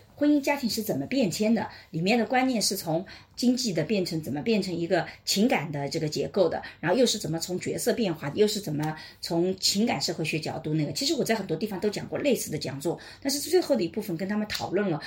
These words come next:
我自己在做离婚研究的时候的一些个案。然后呢，最后呢也遇到一个非常资深的，专门做老年人的这个，这个法案件的，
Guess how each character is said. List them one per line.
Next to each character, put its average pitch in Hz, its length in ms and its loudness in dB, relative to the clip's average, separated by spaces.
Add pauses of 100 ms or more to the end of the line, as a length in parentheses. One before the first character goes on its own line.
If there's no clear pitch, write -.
(140)
我 - 100 -4
自 226 120 -2
己 226 100 -4
在 220 140 2
做 208 120 0
离 160 200 -2
婚 294 200 2
研 165 160 -2
究 147 140 -2
的 151 80 -2
时 151 160 -2
候 165 220 0
的 - 180 -6 (240)
一 - 80 -4
些 165 160 2
个 - 160 -8
案。 160 220 -6 (260)
然 247 100 2
后 359 140 6
呢， 294 180 4 (220)
最 330 140 6
后 302 160 4
呢 254 120 4
也 170 200 4
遇 285 160 2
到 190 160 0
一 151 80 -2
个 165 180 0
非 302 100 0
常 247 240 0
资 320 200 -6
深 311 280 0
的， 190 200 0
专 339 220 4
门 208 140 2
做 - 280 2 (160)
老 165 280 0
年 185 240 2
人 160 280 0
的 151 200 -2 (300)
这 202 140 2
个， 143 200 2 (200)
这 190 100 0
个 147 220 0
法 - 360 -4 (140)
案 196 220 2
件 160 200 2
的， 151 60 -4